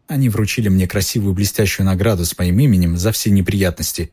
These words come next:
и предупредили, чтобы я держал рот на замке. Но я знал, что это может случиться ещё раз. Монстр всё ещё был жив, а того человека, который смог освободить его, не посадили в тюрьму.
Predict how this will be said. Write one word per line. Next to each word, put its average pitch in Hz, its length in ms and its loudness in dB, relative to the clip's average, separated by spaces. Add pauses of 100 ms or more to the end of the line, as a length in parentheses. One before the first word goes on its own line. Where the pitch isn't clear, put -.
(120)
и 110 120 0
предупредили, 117 800 -2
чтобы 90 340 -2
я 95 260 2
держал 92 600 -2
рот 92 280 -2
на 95 80 2
замке. 87 480 -2 (880)
Но 85 160 0
я 85 180 0
знал, 92 400 0
что - 220 -8
это 80 160 -4
может 82 300 -4
случиться - 560 -4
ещё 98 280 0
раз. - 340 -4 (400)
Монстр 110 560 0
всё - 260 -4
ещё 113 260 0
был 107 160 2
жив, 110 400 0 (220)
а 101 100 -4
того 95 240 0
человека, 87 560 -2
который 90 340 -2
смог 95 380 0
освободить 98 720 -2
его, 82 220 -8 (100)
не 95 300 2
посадили 113 520 0
в 85 80 -4
тюрьму. 82 400 -4